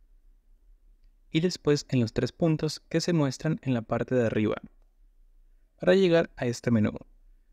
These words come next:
Aquí aparece este botón que dice bloquear, lo vamos a activar y te va a preguntar si quieres bloquear a esta persona. No le vas a poder enviar mensajes ni ver sus publicaciones.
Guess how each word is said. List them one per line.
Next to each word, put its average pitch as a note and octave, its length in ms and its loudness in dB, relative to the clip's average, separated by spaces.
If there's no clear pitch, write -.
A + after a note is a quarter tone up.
Aquí - 160 -4
aparece F3 400 0
este C#3+ 240 -2
botón B2 300 0
que B2+ 120 -2
dice A#2 440 0
bloquear, C3 580 0
lo C3 100 -2
vamos A2 280 2
a - 40 -8
activar D#3 440 0
y D3+ 100 -10
te D#3+ 80 0
va D#3+ 80 4
a - 40 -2
preguntar E3+ 440 0
si C#3+ 120 -8
quieres D3 200 0
bloquear C#3 460 -2
a B2+ 100 -2
esta A2 200 -6
persona. - 500 -6
No C#3+ 80 -2
le C#3+ 80 2
vas C#3 160 -2
a C3+ 40 -4
poder B2+ 220 0
enviar A#2 260 0
mensajes D#3+ 760 -2
ni C#3 100 0
ver C3 140 0
sus D3 120 -4
publicaciones. - 920 -4